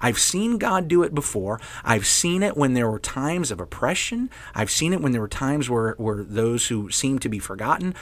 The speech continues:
but God ultimately always in the ends brings around justice and victory for his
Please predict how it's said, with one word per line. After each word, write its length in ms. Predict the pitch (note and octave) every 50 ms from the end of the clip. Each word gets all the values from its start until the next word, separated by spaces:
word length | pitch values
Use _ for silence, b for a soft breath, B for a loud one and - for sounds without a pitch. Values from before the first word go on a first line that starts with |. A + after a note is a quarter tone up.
| B B B B
but 200 | - - - -
God 320 | - C#3+ - F3+ G3 G3+ - -
ultimately 480 | D#3+ D#3 D#3+ - E3 D#3 D#3 D#3+ D#3 - -
always 440 | - C3+ C#3+ D#3 E3+ F3 E3+ E3+ C3+
in 140 | D#3+ E3
the 200 | E3 E3 - A2+
ends 300 | A2 A2 A2 A2+ A2 G#2+
brings 480 | G#2+ G2 A#2 B2 C#3+ E3 F#3+ F#3+ F3 F3
around 440 | F#3 E3 C#3+ B2 A#2 A2+ A2+ A2 F#2+
justice 640 | F2+ F#2+ A#2+ C#3 D#3 F3+ - - - F#3+ G3 G3 - -
and 240 | E3 F3+ F#3 F#3+ F3
victory 520 | B2+ G#2+ A2+ A2 - - - A#2+ C3 C#3+
for 180 | C#3 - - D3+
his 400 | C#3+ - A#2 A2 A2+ A2+ B2+ -